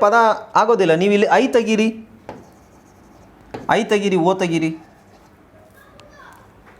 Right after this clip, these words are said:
ಐ ಓ ತೆಗೆದ್ರೆ ಏನಿರುತ್ತೆ? ಡಿ ವಿ ಆರ್ ಸಿ ಇ ಇದೆ. ಅದು ನಿಮಗೆ ಏ-, ಹೆಂಗೆ ಓದಿದ್ರೂ ಓದ್ಲಿಕ್ಕೆ ಆಗೋದಿಲ್ಲ. ಅದು ಒಂದು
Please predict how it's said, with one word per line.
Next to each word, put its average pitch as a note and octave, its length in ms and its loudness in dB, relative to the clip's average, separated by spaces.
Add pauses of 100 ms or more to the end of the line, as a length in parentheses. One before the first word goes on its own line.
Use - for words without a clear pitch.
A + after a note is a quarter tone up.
ಐ A#3 40 0 (140)
ಓ - 20 4 (120)
ತೆಗೆದ್ರೆ A3+ 320 0
ಏನಿರುತ್ತೆ? G#3 340 0 (100)
ಡಿ A3+ 100 0 (140)
ವಿ A#3 120 0 (240)
ಆರ್ A3 200 0
ಸಿ G#3 100 -2 (160)
ಇ - 100 0
ಇದೆ. B2 160 2 (1700)
ಅದು G#3+ 200 2
ನಿಮಗೆ A3+ 260 2 (1000)
ಏ-, F3+ 160 4
ಹೆಂಗೆ A3 280 4
ಓದಿದ್ರೂ A#3 280 0 (100)
ಓದ್ಲಿಕ್ಕೆ A3+ 280 0
ಆಗೋದಿಲ್ಲ. G3+ 380 2
ಅದು G#2 100 -6 (1200)
ಒಂದು F3+ 160 2